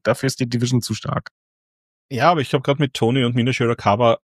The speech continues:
Speaker 2: also du kannst ja auch diese Charaktere haben, die dann vor allem voneinander leben. Und ich glaub, das
Speaker 1: Ja, aber die haben schon Charakter. Mir geht's um die anderen Wrestler.
Speaker 2: Ja,
Speaker 1: Oder
Speaker 2: aber das hat,
Speaker 1: Wrestlerinnen.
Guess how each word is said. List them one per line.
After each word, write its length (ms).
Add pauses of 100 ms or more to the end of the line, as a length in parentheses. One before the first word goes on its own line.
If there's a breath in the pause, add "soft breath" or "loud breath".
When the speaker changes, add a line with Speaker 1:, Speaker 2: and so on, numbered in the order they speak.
(100)
Speaker 2:
also 180
du 60
kannst 320
ja 80
auch 100
diese 180
Charaktere 600
haben, 380
die 80
dann 160
vor 200
allem 200
voneinander 560
leben. 240
Und 80
ich 80
glaub, 180
das 160
Speaker 1:
Ja, 80
aber 140
die 120
haben 160
schon 200
Charakter. 340
Mir 180
geht's 180
um 60
die 60
anderen 220
Wrestler. 300 (340)
Speaker 2:
Ja, 160
Speaker 1:
Oder 60
Speaker 2:
aber 140
das 180
hat, 100
Speaker 1:
Wrestlerinnen. 100